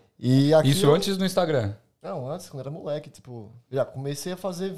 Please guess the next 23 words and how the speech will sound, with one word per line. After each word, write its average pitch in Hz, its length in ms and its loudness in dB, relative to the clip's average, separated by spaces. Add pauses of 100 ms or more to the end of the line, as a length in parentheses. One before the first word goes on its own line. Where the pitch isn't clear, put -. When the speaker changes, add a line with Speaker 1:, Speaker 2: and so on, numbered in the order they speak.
Speaker 1:
eu 170 260 -12
lembro 180 260 -6
minha 185 180 -4
memória, 170 340 -4
eu 190 60 -12
tinha 165 180 -8
onze 202 240 -6
anos 190 140 -6
de 185 60 -10
idade. 135 260 -8 (1000)
Meu 117 100 -10
pai 120 280 -8
tinha, 131 220 -10 (320)
sei 131 140 -4
lá, 113 160 -2 (340)
comprado, 110 440 -4
ganho, 110 360 -6
achado, 104 540 -10
não 110 100 -6
lembro. 104 240 -8
Speaker 2:
Uma - 120 -8
Speaker 1:
Uma 120 80 0
Speaker 2:
Tech 123 120 2